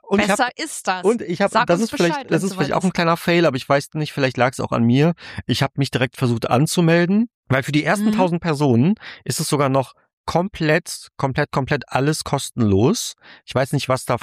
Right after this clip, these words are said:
Speaker 1: für Bezahloptionen es dann geben
Speaker 2: Ja.
Speaker 1: wird, für vielleicht irgendwelche Premium-Inhalte. I don't know. Aber für die ersten
Speaker 2: Ja.
Speaker 1: tausend User ist es kostenlos.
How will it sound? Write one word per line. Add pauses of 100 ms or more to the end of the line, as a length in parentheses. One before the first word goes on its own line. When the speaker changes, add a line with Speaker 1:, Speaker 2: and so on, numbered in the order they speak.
Speaker 1:
für
Bezahloptionen
es
dann
geben
Speaker 2:
Ja.
Speaker 1:
wird,
für
vielleicht
irgendwelche
Premium-Inhalte. (400)
I
don't
know. (440)
Aber
für
die
ersten
Speaker 2:
Ja.
Speaker 1:
tausend
User
ist
es
kostenlos.